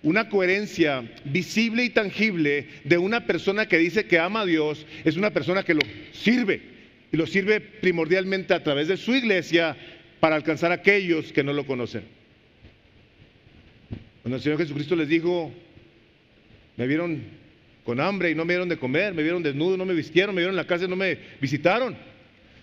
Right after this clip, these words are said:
Dicen, dicen los discípulos, "¿Pero cuándo? ¿Cuándo te vimos nosotros hambriento o desnudo?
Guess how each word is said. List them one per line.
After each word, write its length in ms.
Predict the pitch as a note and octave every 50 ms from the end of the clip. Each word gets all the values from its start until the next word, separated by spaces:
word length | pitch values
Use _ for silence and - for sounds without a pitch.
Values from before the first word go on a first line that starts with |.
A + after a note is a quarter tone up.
| _ _ _
Dicen, 320 | - F3 F#3 F3+ D#3+ C#3 - - - - - _ _ _ _ _ _ _ _ _ -
dicen 160 | C3+ F#3+ G3
los 100 | F#3 D#3
discípulos, 520 | D3+ F3 F#3 E3+ G#3 G3 E3+ - - - - - - _ _ _ _
"¿Pero 180 | - F3+ F#3 -
cuándo? 500 | F3+ A3 C4+ D4 D4+ D4+ C4+ G#3 - - - - - - - _ _ - - _ _ _ _
¿Cuándo 260 | - G3+ A#3 B3+ C#4
te 100 | G#3+ A#3
vimos 200 | A3 A3+ A#3+ B3
nosotros 220 | A3+ C4 A#3 A#3+ G#3
hambriento 640 | F#3+ F3+ G#3+ A#3+ C4+ C#4+ B3+ A3 C4+ A#3 F#3 B2+ - - - - - - - _ _ _ _ _ _ _ -
o 100 | E3 F#3+
desnudo? 680 | G3 G3 F#3+ D#3+ G#3 A#3+ C#4 D4+ D4 C#4 A#3+ F3 A#2